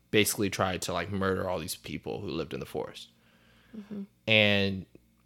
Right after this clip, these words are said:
Speaker 1: he, I guess, is technically the villain, but outside of him, there isn't a villain in this movie.
Speaker 2: Which just seems to really bother Eric,
Speaker 1: It
Speaker 2: but
Speaker 1: does.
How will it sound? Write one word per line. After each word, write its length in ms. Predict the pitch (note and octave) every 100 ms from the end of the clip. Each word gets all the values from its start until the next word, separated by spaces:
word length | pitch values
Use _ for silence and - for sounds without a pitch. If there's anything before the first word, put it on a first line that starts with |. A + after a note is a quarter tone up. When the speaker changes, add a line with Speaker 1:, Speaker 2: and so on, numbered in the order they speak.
| _ -
Speaker 1:
he, 420 | - D#3 F3+ D#3
I 120 | B2
guess, 260 | A#2+ B2+ A#2+
is 140 | A2
technically 420 | - D#3 - C#3+ D3
the 80 |
villain, 280 | C#3 C#3+ C#3+
but 120 | A#2+ -
outside 300 | F#3 - A2+
of 100 | -
him, 160 | D#3+
there 120 | B2+
isn't 280 | - C#3 C3
a 40 | A2
villain 260 | A#2+ G#2+
in 120 | G2
this 140 | F#2+ -
movie. 360 | B2 G2+ D#2 _ - - - -
Speaker 2:
Which 200 | - A3+
just 200 | C#4 C#4+
seems 420 | - D#4 D4+ C4+ -
to 80 | A#3
really 320 | G#3 G#3 G#3
bother 420 | F3+ F3 F3 F#3 G3+ -
Eric, 400 | A3 A3+ A#3 A3+
Speaker 1:
It 120 | C#3
Speaker 2:
but 300 | F3 B3 G3
Speaker 1:
does. 200 | - -